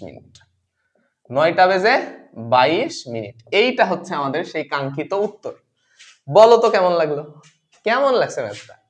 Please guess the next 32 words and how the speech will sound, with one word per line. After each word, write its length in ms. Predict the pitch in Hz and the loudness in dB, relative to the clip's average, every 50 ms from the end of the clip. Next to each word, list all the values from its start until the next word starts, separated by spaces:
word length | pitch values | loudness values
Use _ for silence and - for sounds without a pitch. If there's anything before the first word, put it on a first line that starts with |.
| _ - 226 | _ -2 0
এই 100 | 285 370 381 302 | 0 2 0 2
ম্যাথগুলা 440 | 202 170 156 147 143 156 165 151 - - - - - | 2 2 2 2 0 0 2 2 2 0 -4 -8 -4
খুবই 160 | 285 302 320 - - | 0 0 0 0 -2
সহজ, 220 | 175 160 147 - - - _ _ _ _ _ _ _ _ - 143 254 | -8 -10 -10 -12 -14 -20 _ _ _ _ _ _ _ _ 2 6 6
just 240 | 277 285 277 - - - - 262 | 6 6 4 -4 -8 0 4 6
তোমাকে 280 | 254 269 294 - 247 196 160 143 214 | 6 6 8 6 6 4 6 4 2
ডিগ্রি 240 | 254 247 277 294 285 285 302 | 4 4 6 4 4 6 4
থেকে 220 | 262 311 381 403 466 - - - _ _ _ _ _ _ _ _ _ 156 | 4 4 4 2 2 -2 -8 -14 _ _ _ _ _ _ _ _ _ -4
মিনিটে 380 | 156 170 190 214 247 233 262 240 247 | 0 0 2 2 4 4 4 2 4
কনভার্ট 280 | 233 233 233 226 226 - 220 | 2 2 0 0 0 -2 -4
করতে 160 | 208 - 233 220 | -4 0 0 0
হবে, 160 | 196 - 190 190 - - - _ _ _ - _ _ _ _ - | 0 0 -2 -6 -10 -18 -20 _ _ _ -20 _ _ _ _ -2
মিনিট 340 | 151 214 277 302 339 370 - - | 2 4 4 4 4 2 4 2
থেকে 160 | 226 - 175 156 - - | 2 2 2 -2 -2 -2
সেকেন্ডে 280 | 196 190 240 247 240 208 - | -2 0 0 2 2 0 0
কনভার্ট 280 | 160 151 151 170 151 - - | 0 -2 -2 -4 -6 -4 -6
করতে 160 | 151 151 180 180 | -8 -6 -2 0
হবে 120 | 175 180 190 147 127 110 131 | 0 0 0 0 -4 -2 2
দ্রাঘিমা 440 | 147 160 180 214 240 262 247 240 190 165 165 | 4 4 4 4 2 0 0 2 2 2 2
অনুযায়ী, 320 | 170 165 156 165 151 127 _ _ _ _ _ _ _ _ _ _ | 0 0 -2 -6 -8 -8 _ _ _ _ _ _ _ _ _ _
ঠিক 120 | - 220 349 - | -16 -12 -12 -12
আছে? 120 | - - - _ _ _ _ _ _ _ _ _ _ _ _ _ - - | -12 -14 -20 _ _ _ _ _ _ _ _ _ _ _ _ _ -4 2
চার 200 | 190 - - - 214 185 165 156 | 4 6 6 6 4 2 -2 -2
ডিগ্রি, 260 | 185 190 170 185 202 202 | -4 -4 -2 -2 -2 -2
আহ, 280 | - - 156 143 131 131 | -2 -2 0 0 0 0
তোমার 140 | 147 147 147 - 170 170 | 0 -2 0 4 4 4
এক 80 | 170 170 175 | 4 4 0
ডিগ্রিতে 360 | 190 180 190 190 190 190 190 185 190 196 - - - 175 | 0 2 0 0 0 2 0 0 0 -2 -4 -6 0 2
চার 220 | 156 151 156 160 160 160 156 160 | 4 6 6 6 4 4 2 0
মিনিট 300 | 165 170 185 190 - - _ _ _ _ _ _ _ - 127 | -2 -2 -4 -6 -8 -12 _ _ _ _ _ _ _ -8 -6
আর 100 | 131 131 - - 139 151 | -4 -4 -4 -2 -2 -4
এক 80 | 151 | -4